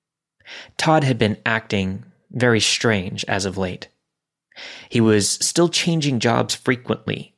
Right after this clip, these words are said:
and had begun bringing things home from these jobs and telling me that they gave stuff to him. One night, we had gone to dinner and his grandmother and some other family members.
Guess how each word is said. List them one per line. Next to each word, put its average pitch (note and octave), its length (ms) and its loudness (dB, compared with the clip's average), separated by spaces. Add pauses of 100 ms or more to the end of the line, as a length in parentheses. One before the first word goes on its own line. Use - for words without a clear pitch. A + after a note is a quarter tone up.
(160)
and C3+ 200 0
had C3+ 200 2
begun G2+ 460 0 (320)
bringing D3 560 -2
things C3 320 0
home G#2 380 0
from G2 180 0
these F#2+ 180 0
jobs - 560 -2 (280)
and G2 180 -2
telling A2+ 340 2
me F#2+ 140 0
that F#2+ 280 -2 (160)
they G#2 100 2
gave B2+ 400 -2
stuff - 320 -4
to - 100 -8
him. - 320 -8 (800)
One G#2 260 2
night, G#2 300 0 (340)
we C3+ 140 6
had B2+ 100 2
gone A#2+ 240 4
to A2 120 0
dinner G2 440 0 (260)
and A2 140 2
his A2+ 160 2
grandmother G#2+ 840 2
and G2+ 120 0
some A#2 300 0
other A2+ 160 2
family G#2 400 0
members. F#2+ 600 -4